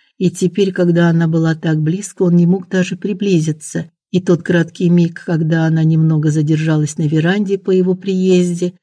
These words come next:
был единственным упоительным моментом, который он получил в награду за эти долгие недели.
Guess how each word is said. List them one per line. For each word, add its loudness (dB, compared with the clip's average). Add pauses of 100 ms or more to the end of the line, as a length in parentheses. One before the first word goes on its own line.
(320)
был 2
единственным 0
упоительным 0
моментом, 0
который 0
он 2
получил -2
в 0
награду 0
за 0
эти -4
долгие 2
недели. -2